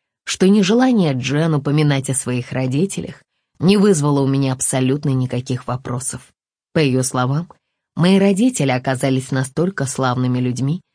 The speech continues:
что она уже думала о них как о своих собственных. Мама так увлеклась, помогая Дженни со свадебными планами,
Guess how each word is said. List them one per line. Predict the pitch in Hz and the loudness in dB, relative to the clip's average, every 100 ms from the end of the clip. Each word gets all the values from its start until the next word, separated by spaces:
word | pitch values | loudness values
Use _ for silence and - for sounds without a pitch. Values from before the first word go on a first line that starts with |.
| _ _ _ _ - | _ _ _ _ -10
что | - 175 | -2 0
она | 165 170 208 | 2 2 2
уже | 202 139 135 | 2 2 0
думала | 131 143 156 139 | 0 0 2 2
о | 131 | 0
них | 135 135 | 0 -4
как | - 127 | -6 -6
о | 131 | -4
своих | - 127 127 - | -4 -2 -2 -4
собственных. | - 120 - - 120 120 113 - _ _ _ _ _ | -6 -6 -6 -10 -8 -6 -10 -16 _ _ _ _ _
Мама | - 190 147 127 | 2 2 0 -4
так | 131 131 | -6 -4
увлеклась, | 123 123 127 143 160 - - _ _ | -4 -4 -2 -2 -2 -6 -14 _ _
помогая | - 165 143 139 135 | -4 -2 0 0 0
Дженни | 127 127 147 143 135 | -2 0 2 2 0
со | 127 135 | -2 -2
свадебными | 127 139 135 123 123 127 123 | -2 0 0 0 -2 0 -2
планами, | 127 143 151 131 107 | -2 -2 0 -2 -6